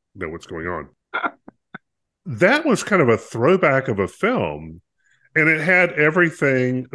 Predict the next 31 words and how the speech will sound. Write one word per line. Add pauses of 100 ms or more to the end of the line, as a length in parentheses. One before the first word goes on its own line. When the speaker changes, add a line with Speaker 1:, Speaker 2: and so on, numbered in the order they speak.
Speaker 1:
that (440)
a
person
who
was
revisiting (200)
the
theater
would
want. (440)
Speaker 2:
Mm-hmm. (340)
Speaker 1:
I
mean,
it, (360)
Tom
Cruise
thanked
everybody
for
showing
up. (480)
"Thank
you
so
much
for
coming
back
to
the
theater.